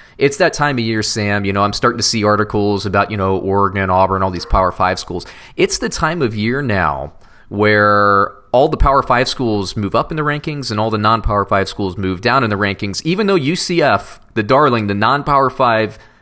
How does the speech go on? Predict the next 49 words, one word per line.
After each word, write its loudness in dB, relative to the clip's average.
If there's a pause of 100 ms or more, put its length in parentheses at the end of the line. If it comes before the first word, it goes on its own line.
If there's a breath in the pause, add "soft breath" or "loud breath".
(120)
darling, 2
won 0
sixty-four -2
to -2
nothing -2
in -6
their -2
first -2
game. -4
They -8
drop 0
a 0
spot -4
in -14
the -10
polls, -4
uh, -6
this -12
week. -8 (320 loud breath)
And 0
for 0
some 0
reason, 2
it's, -2
it's -2
not 0
a -4
conspiracy -6
against -6
the -2
non, -4
you -8
know, -6
Power 0
Five -2
schools. -8 (240 loud breath)
And 0
as 0
I 0
say -2
every, -4
every -2
time -6
we -6
talk 0
about -2
this -8
subject, -8
Sam, -12